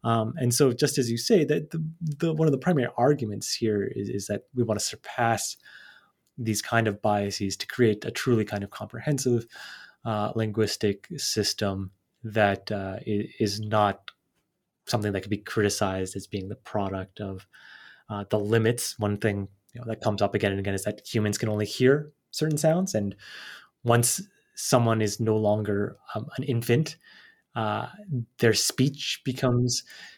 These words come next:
constrained by what they hear around them. So they also can't utter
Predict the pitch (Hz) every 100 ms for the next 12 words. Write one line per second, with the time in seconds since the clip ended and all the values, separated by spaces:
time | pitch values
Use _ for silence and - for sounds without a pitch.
0 | _ - 127 120 - - 113 107 113 120
1 | 107 107 101 101 101 - 110 120 - 127
2 | 104 98 95 120 160 156 107 104 117 113
3 | 107 - - 202 113 -